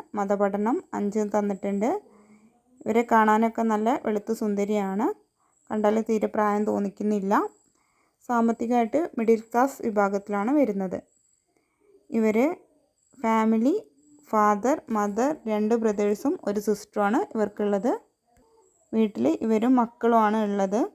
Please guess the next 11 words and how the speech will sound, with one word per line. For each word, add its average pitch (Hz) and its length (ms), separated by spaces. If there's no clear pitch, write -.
രണ്ട് 220 320
കുട്ടികളാണ് 214 600
ഉള്ളത്. 202 300
ഇവർ 226 200
ഡിമാൻഡായിട്ട് 240 540
പറയുന്നത് 208 540
അമ്പത്തിമൂന്ന് 226 760
വയസ്സ് 202 360
വരെയുള്ള 202 360
തൃശ്ശൂർ, 233 380
പാലക്കാട്, 220 680